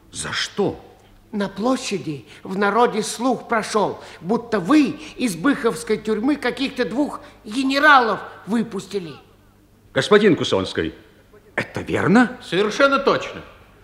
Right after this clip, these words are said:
Speaker 3: Генералы Корнилов, Деникин освобождены и отбыли в неизвестном направлении.
Speaker 1: Кто освободил?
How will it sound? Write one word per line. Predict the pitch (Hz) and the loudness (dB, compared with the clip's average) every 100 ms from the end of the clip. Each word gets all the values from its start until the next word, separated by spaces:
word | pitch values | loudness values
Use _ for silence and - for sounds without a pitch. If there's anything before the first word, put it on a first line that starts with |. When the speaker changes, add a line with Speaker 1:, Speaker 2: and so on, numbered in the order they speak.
| - - - | -20 -20 -20
Speaker 3:
Генералы | 98 92 147 190 220 214 185 | -16 -4 0 4 6 6 4
Корнилов, | - 180 185 185 185 170 135 127 | 2 2 2 2 0 0 -2 -4
Деникин | 139 151 143 135 117 | -6 -4 -4 -4 -6
освобождены | 113 117 92 95 87 98 104 156 220 214 - _ _ _ - | -6 -8 -8 -10 -12 -10 -8 -8 -8 -12 -20 _ _ _ -18
и | 98 95 | -10 -6
отбыли | 107 160 143 165 156 | 2 2 2 0 0
в | 143 | -2
неизвестном | 143 135 95 98 139 127 120 | -4 -4 -6 -8 -8 -8 -10
направлении. | 117 110 107 98 95 92 | -8 -6 -6 -6 -8 -8
Speaker 1:
Кто | 87 - 202 | -6 6 8
освободил? | 170 - 170 170 143 104 | 8 6 4 4 6 2